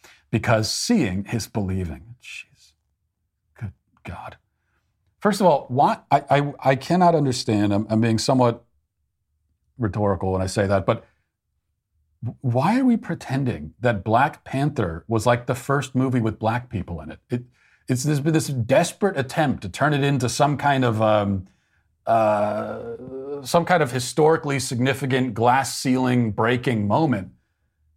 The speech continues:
It, what? Have, have,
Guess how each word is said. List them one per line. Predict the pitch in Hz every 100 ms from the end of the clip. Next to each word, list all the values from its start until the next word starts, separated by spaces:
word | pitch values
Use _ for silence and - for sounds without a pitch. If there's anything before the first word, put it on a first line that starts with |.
| _ _
It, | - - _ _ _ _ _
what? | 127 110 202 220 - _ _ _ _ _ _ _ 151
Have, | 127 151 135 131
have, | 139